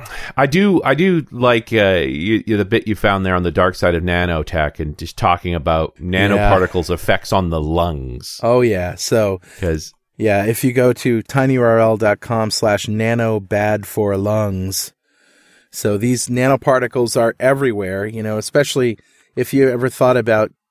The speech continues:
Speaker 2: fixing your own iPhone, you know, you lift up that glass and, and some nanoparticles spill out. Geez, that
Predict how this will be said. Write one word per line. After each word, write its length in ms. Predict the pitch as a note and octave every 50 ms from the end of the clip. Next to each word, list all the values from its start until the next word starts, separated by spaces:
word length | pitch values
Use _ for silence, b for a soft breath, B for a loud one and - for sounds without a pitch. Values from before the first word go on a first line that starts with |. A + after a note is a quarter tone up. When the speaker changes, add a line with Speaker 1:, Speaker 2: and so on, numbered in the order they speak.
| _ _ -
Speaker 2:
fixing 480 | - - - C3+ - - - C3+ C3
your 220 | B2 A#2 A2+ A2+ A2
own 240 | A2+ A2+ A2+ A2+ - -
iPhone, 720 | - G#2+ A2 A#2 A2+ - - B2+ B2+ C3 C#3 D3 D3+ D3+ - _ _ _ _ -
you 120 | A2+ G#2
know, 180 | G#2 A2 B2 C3+
you 160 | C3 G#2+ G#2
lift 320 | G#2 G#2+ A#2 A2+ - -
up 160 | B2+ A2+ - -
that 240 | A#2+ A#2 A2 F#2
glass 500 | - A2+ A#2 A#2 A#2+ C3 C#3 C3+ - -
and, 160 | G2+ F2 F2+ b b b b b b - D3+ b b b b b b b b
and 100 | G#2+ G2+
some 360 | - - B2 G#2+ G#2 G2 G2 - -
nanoparticles 840 | A2+ A2+ A#2 A#2 B2 B2 A#2+ - - C3 B2 B2+ B2 - C#3 B2+
spill 360 | - - - - C3 B2 B2 B2+
out. 280 | B2 B2 C#3 C#3 - _ _ _ _ _ _ _ _ _ _ _ _ _ _ _ _ _ _ - - _
Geez, 360 | - - C3 D3 C#3 G#2+ - -
that 200 | A#2+ A2+ -